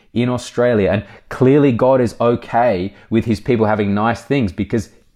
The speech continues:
he's the one leading them into this land. He's the one leading them into this place,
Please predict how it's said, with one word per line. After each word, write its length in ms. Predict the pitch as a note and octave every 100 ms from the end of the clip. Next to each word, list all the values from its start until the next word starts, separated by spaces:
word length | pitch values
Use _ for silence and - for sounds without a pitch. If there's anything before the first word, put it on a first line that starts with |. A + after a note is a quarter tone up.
| _ _ -
he's 320 | - C3+ E3
the 100 | D#3
one 360 | A#2+ A#2+ D3+ C3+
leading 320 | C3+ D3 D3+
them 140 | C#3
into 260 | D#3 F#3+ -
this 240 | E2+ -
land. 460 | D#2 B1 G1+ - - _ _ _ _ _ _
He's 220 | B2+ D#3
the 80 | D3+
one 240 | D3 C3+
leading 280 | B2+ C3+ C#3+
them 120 | C3
into 260 | C3 D#3 B2
this 220 | G2 F#2
place, 920 | - - B2 A2+ C#2+ - - - -